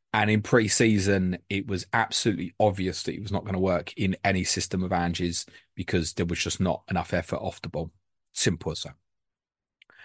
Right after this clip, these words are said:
So, um, it's not to say he can't work out at the top level.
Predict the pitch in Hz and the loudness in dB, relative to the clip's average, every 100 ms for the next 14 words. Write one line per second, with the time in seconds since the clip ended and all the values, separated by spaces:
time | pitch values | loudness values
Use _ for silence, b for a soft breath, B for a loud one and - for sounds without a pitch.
0 | B B B - 123 117 87 _ - 101 | B B B 4 6 6 4 _ -2 2
1 | 98 95 98 101 - _ - 98 123 - | 4 4 2 -2 -8 _ -6 -2 -2 2
2 | 113 95 - 104 85 98 110 98 - - | 2 2 4 2 2 -2 0 0 -2 -4
3 | 98 107 123 147 | -4 -2 -2 -2